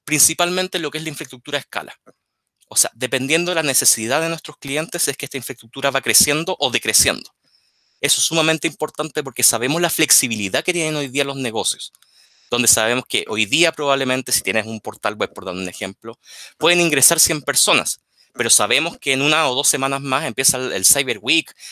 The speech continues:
o el Black Friday o todos esos <laughs> eh, eventos, eh, de ventas masivas, y sabemos que de cien visitas que tenemos en nuestro portal o en nuestro e-commerce,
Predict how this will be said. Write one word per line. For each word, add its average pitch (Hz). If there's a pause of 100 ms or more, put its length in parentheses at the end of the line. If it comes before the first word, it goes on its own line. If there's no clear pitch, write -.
(100)
o 107
el 95
Black 117
Friday 120 (240)
o 107
todos 139
esos 107
<laughs> -
eh, 90 (100)
eventos, 127
eh, 101 (160)
de 101
ventas 120
masivas, 117
y 120
sabemos 135
que 127
de 113
cien 185 (420)
visitas 185
que -
tenemos 131
en 127
nuestro 120
portal 107
o -
en 123
nuestro 107
e-commerce, 143